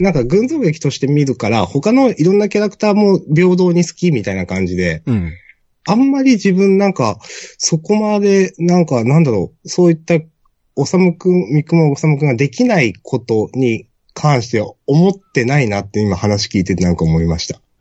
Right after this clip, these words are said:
Speaker 2: まあ、あの、基本的にその、なんその、やっぱキャラクターの掘り下げが一番多いのは三雲くんじゃないですか。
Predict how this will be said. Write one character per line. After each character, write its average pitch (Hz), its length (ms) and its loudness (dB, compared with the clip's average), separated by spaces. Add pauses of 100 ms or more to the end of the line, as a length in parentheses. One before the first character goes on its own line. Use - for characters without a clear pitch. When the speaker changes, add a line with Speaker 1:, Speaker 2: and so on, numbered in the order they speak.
(240)
Speaker 2:
ま 151 120 0
あ、 123 40 2
あ 117 60 0
の、 117 280 -2
基 - 140 -4
本 233 180 2
的 226 180 0
に 214 160 2
そ 214 100 0
の、 180 600 0
な 117 140 -2
ん 151 40 -2
そ 117 120 -6
の、 80 220 -4
や 127 60 -2
っ - 60 -10
ぱ 78 340 -2
キ - 100 -2
ャ 123 40 2
ラ 175 100 0
ク - 100 -20
タ 113 100 -2
ー 95 60 -2
の 95 100 -8
掘 101 120 -4
り 98 60 -2
下 95 100 -2
げ 92 120 -4
が 107 80 -2
一 123 180 -6
番 139 200 -2
多 139 160 0
い 95 40 -6
の 80 100 -8
は 71 60 -8
三 95 140 -6
雲 98 260 -4
く - 160 -14
ん 52 40 -12
じ - 80 -14
ゃ 52 40 -12
な 60 100 -12
い 60 40 -14
で - 60 -10
す - 100 -16
か。 - 200 -12